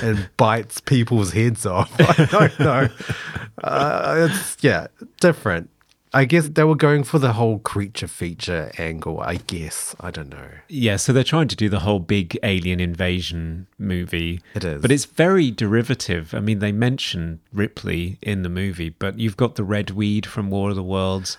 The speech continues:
Speaker 2: You've got
Speaker 1: Ah,
Speaker 2: the
Speaker 1: yes.
Speaker 2: immolation of the alien nest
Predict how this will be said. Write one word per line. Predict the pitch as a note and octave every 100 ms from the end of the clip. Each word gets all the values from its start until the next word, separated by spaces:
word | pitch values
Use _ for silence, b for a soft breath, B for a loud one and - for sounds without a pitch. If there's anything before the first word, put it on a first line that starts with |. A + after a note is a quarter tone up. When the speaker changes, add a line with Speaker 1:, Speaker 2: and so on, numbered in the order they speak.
| B
Speaker 2:
You've | C#3+
got | C#3+ C#3 C3 A2 F2+
Speaker 1:
Ah, |
Speaker 2:
the | G#2+ G2
Speaker 1:
yes. | F#2+ D2+ - -
Speaker 2:
immolation | A#2+ A#2 G#2+ G#2+ A2 - A2
of | G2 F2+
the | G#2 G2
alien | G2 F#2+ F#2 F#2 F2+
nest | F#2 F#2 - - - -